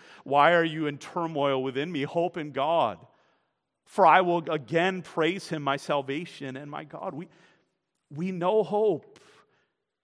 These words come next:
We know that only God can lead us there. Psalm sixty-one, verse two, "From the end of the earth I call to you when my heart is faint. Lead me to the rock that is higher than I."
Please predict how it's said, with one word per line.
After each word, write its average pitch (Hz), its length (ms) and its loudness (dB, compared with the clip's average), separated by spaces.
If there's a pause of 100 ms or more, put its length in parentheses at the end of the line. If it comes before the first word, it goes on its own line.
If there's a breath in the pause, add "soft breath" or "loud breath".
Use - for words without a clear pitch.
(260)
We 240 160 2
know 214 300 8
that 208 120 6
only 208 240 6
God 196 400 10
can 214 200 -4
lead 220 180 0
us 208 140 2
there. 190 160 4
Psalm 202 260 2
sixty-one, 208 580 -2
verse 208 220 -2
two, 233 220 -4
"From 208 180 0
the 214 160 0
end 240 220 4
of 208 80 -2
the 226 140 2
earth 220 180 6
I 214 100 6
call 208 360 6
to 233 120 -10
you 208 240 0 (240 loud breath)
when 214 160 4
my 202 180 6
heart 220 320 8
is 220 160 -2
faint. 185 400 -4 (220 loud breath)
Lead 233 380 2
me 233 160 -2
to 214 100 -4
the 202 120 4
rock 208 320 8
that 202 120 -2
is 190 140 -4
higher 214 280 2
than 185 140 -2
I." 214 260 0